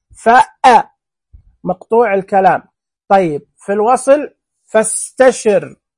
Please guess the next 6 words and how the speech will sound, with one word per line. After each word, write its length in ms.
فاستشر، 1080
وادخر، 1400
فاستشر 600
فاء 440
ألف 260
سين، 640